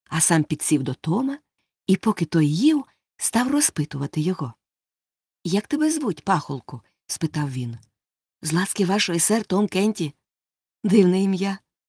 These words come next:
А де ти живеш?» «З ласки вашої, сер, у місті, у смітному дворі, за Тельбуховим провулком». «Смітний двір. Теж дивна назва.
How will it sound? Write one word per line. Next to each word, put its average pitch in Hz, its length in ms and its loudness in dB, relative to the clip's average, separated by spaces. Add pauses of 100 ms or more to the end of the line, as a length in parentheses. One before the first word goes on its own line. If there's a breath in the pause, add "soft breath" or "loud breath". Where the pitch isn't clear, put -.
(280)
А 196 120 -2
де 269 100 0
ти 285 140 -2
живеш?» 180 540 0 (680)
«З 147 120 -4
ласки 196 340 0
вашої, 196 360 -2
сер, 175 360 0 (220 loud breath)
у 226 100 2
місті, 160 480 2 (280)
у 175 80 0
смітному 202 500 2
дворі, 180 460 0 (400)
за 170 240 2
Тельбуховим 214 840 2
провулком». 190 760 2 (760)
«Смітний 202 720 4
двір. 196 420 2 (580)
Теж 202 340 0
дивна 196 320 2
назва. 151 400 -2